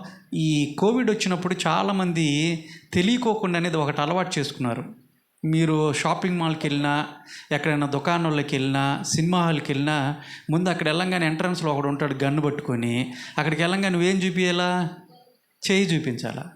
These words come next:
గన్ను కాదు. చేయి చూపించారా లేదా? చేయి చూపించారా? ఆడేం చేశాడు ఎట్లాగా అంటే హీటు, జ్వరం ఉందా లేదా, హీటు, అవునా కాదు?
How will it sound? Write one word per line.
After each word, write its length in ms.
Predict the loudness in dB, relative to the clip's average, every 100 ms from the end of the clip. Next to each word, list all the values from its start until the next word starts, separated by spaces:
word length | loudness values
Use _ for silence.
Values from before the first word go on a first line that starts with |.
| -10 -2
గన్ను 220 | 0 2 2
కాదు. 240 | 0 -4 -12 -20 _ _ -2
చేయి 260 | 0 2 0
చూపించారా 380 | -2 0 0 2
లేదా? 260 | 2 0 -6 -12 -20 -20 -18 -16 -16 -18 -20 -20 -2 2
చేయి 100 | 2
చూపించారా? 580 | 2 2 2 0 0 0
ఆడేం 280 | 2 2 2
చేశాడు 260 | 2 2 0
ఎట్లాగా 400 | 2 2 2 0 -4 -18 -20 -20 0
అంటే 180 | 2 4
హీటు, 420 | 6 6 4 0 -4 -12 -20 -20 _ _ _ _ _ -2
జ్వరం 280 | 2 2 2
ఉందా 300 | 2 0 -2
లేదా, 260 | -2 -2 -2
హీటు, 300 | 2 2 0 -8 -12 -20 _
అవునా 180 | -2 0
కాదు? 240 | 0 -2